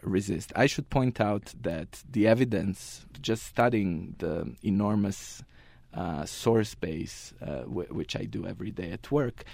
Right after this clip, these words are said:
uh, does not support this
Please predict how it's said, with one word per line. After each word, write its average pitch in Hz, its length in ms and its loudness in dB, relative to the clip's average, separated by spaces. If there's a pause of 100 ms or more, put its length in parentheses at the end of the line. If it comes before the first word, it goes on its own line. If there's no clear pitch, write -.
(360)
uh, 107 260 2
does 113 260 6
not 120 320 6
support - 760 -2 (100)
this - 420 -8